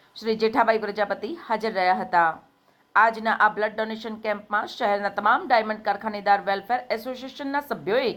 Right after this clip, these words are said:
મોટી સંખ્યામાં હાજર રહીને રક્તદાન કર્યું હતું,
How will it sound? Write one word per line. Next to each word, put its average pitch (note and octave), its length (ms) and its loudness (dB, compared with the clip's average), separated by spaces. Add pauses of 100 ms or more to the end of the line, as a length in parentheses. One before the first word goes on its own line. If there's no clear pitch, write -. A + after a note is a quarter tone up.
(380)
મોટી C#4+ 260 2
સંખ્યામાં A#3+ 500 0
હાજર G3 240 0
રહીને G#3 360 -6 (320)
રક્તદાન E4+ 460 0
કર્યું F#3 300 0
હતું, F3+ 300 -8